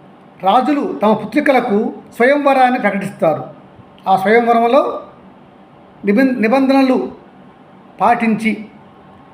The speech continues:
విజయం పొందిన వారికి, ఆ వరుడికి తన కుమార్తెనిచ్చి రాజు వివాహం చేస్తాడు. ఇది స్వయంవర వివాహము. ఇవి కూడా ధర్మబద్ధములే అని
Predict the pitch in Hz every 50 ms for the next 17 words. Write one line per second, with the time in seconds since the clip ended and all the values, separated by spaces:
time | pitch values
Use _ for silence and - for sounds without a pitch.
0 | - - - - - - 226 226 208 320 311 294 254 277 254 247 247 247 240 226
1 | 226 247 262 262 - 233 208 196 208 202 - - - - - - - - 208 202
2 | 175 185 202 - 220 247 170 - 151 147 147 - - - - - - - - -
3 | 240 247 - - 220 240 262 269 - - 226 220 - - 277 254 208 190 208 196
4 | 180 180 196 196 190 180 139 165 160 139 139 - 165 147 135 139 - - - -
5 | - 233 214 285 - - - - - - - 226 262 277 269 247 247 240 208 190
6 | 185 180 165 - 165 156 139 139 - - 208 208 202 208 240 262 269 320 - -
7 | - - - - - - - 170 202 220 269 262 233 240 202 233 233 240 233 233
8 | 233 247 285 262 180 143 139